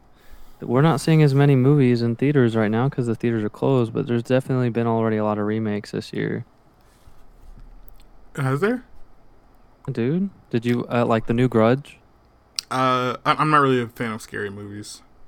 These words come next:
Speaker 2: I feel like they're
Speaker 1: Well,
Speaker 2: all really
Speaker 1: Doctor Dolittle.
Speaker 2: repetitive. That came out this year, or was that last year?
Speaker 1: Dude. Sure.
Speaker 2: Oh. Uh, I know they made a, well, not a remake, but essentially a, a sequel or a third sequel to Trolls.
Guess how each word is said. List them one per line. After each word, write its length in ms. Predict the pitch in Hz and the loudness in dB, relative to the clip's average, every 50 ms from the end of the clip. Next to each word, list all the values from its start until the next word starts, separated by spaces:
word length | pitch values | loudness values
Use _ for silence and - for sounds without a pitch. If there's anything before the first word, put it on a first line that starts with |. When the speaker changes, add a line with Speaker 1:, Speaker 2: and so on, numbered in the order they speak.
| - _ _ _ _ _ | -20 _ _ _ _ _
Speaker 2:
I 40 | - | -10
feel 140 | - - 143 | -2 -2 -2
like 80 | 139 135 | 0 0
they're 80 | 117 113 | 0 0
Speaker 1:
Well, 120 | 110 110 | 2 2
Speaker 2:
all 20 | |
really 280 | 110 110 110 110 104 107 | 0 0 -2 -2 -4 -6
Speaker 1:
Doctor 140 | 104 113 113 | -2 0 2
Dolittle. 280 | 117 113 107 107 107 110 | 2 4 4 2 2 0
Speaker 2:
repetitive. 200 | 113 - - - _ _ _ _ _ _ _ _ _ _ _ _ _ _ _ _ _ _ _ _ _ | -2 -6 -12 -20 _ _ _ _ _ _ _ _ _ _ _ _ _ _ _ _ _ _ _ _ _
That 160 | 127 123 123 123 | -6 -6 -4 -2
came 160 | - 135 127 | 0 0 0
out 120 | 120 120 | -2 -2
this 160 | - 139 139 170 | -4 -6 -4 -2
year, 120 | 160 156 | 0 0
or 60 | 139 | 0
was 120 | 120 117 95 | -2 -2 -4
that 140 | 107 101 92 | -6 -8 -8
last 260 | 95 98 98 - - | -10 -12 -14 -14 -16
year? 180 | 82 92 - - - - - - | -16 -16 -16 -16 -18 -18 -8 0
Speaker 1:
Dude. 240 | 117 113 113 117 - - _ _ _ _ _ _ _ _ _ _ _ _ _ _ _ _ _ _ _ _ _ _ _ _ _ | 2 2 2 2 -2 -8 _ _ _ _ _ _ _ _ _ _ _ _ _ _ _ _ _ _ _ _ _ _ _ _ _
Sure. 300 | - - 107 107 110 117 - _ _ _ _ _ _ _ _ - | -10 -8 -8 -8 -8 -10 -16 _ _ _ _ _ _ _ _ -14
Speaker 2:
Oh. 60 | 131 | -14
Uh, 120 | - 127 - - - - _ - | -14 -14 -18 -20 -20 -20 _ 0
I 260 | 131 135 139 131 135 | 6 8 8 8 8
know 140 | 143 156 170 | 6 4 2
they 100 | 165 156 | 2 2
made 180 | 147 147 139 131 | 0 2 2 2
a, 360 | 127 117 113 113 110 101 - - | 2 2 2 0 -2 -4 -6 -8
well, 100 | 135 151 | -2 0
not 140 | 147 139 120 | 2 2 2
a 40 | |
remake, 400 | 113 117 123 131 143 143 147 135 | 0 0 0 0 0 0 0 0
but 120 | 131 123 120 | 0 0 -2
essentially 400 | 117 110 - 139 131 139 131 117 | -2 -4 -4 -6 -4 -4 -4 -4
a, 120 | 107 117 - | -4 -8 -10
a 60 | - - | -8 -6
sequel 600 | - - - 143 131 147 139 131 131 131 - - _ _ _ _ _ _ _ _ _ - | -6 -6 -6 -6 -4 -2 0 0 0 -2 -4 -6 _ _ _ _ _ _ _ _ _ -14
or 220 | 104 113 117 113 | -10 -8 -8 -8
a 20 | - | -10
third 380 | - _ - 127 131 139 131 | -10 _ -2 0 0 0 -2
sequel 380 | - - 165 156 - 170 165 156 | -2 -4 -4 -4 -2 -2 -2 -2
to 160 | - - 120 | -4 -8 -12
Trolls. 600 | - - - 113 123 143 170 202 208 - - - | -12 -10 -8 -6 -6 -4 -6 -6 -6 -8 -12 -16